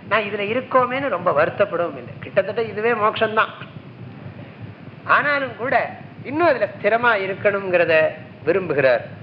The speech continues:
அதனால வந்து அதுவும் நினது அருள் என்னவே கல்லாத அறிஞனுக்கு,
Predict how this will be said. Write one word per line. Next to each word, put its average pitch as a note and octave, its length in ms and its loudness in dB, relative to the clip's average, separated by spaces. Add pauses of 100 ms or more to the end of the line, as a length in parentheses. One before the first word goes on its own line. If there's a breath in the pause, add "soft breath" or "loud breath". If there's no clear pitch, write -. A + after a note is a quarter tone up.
(300)
அதனால F#3 340 2
வந்து E3+ 180 4
அதுவும் G3 420 0
நினது F3+ 260 0
அருள் F#3 320 4
என்னவே F3+ 560 2 (340)
கல்லாத G#3+ 720 2
அறிஞனுக்கு, F#3+ 600 -8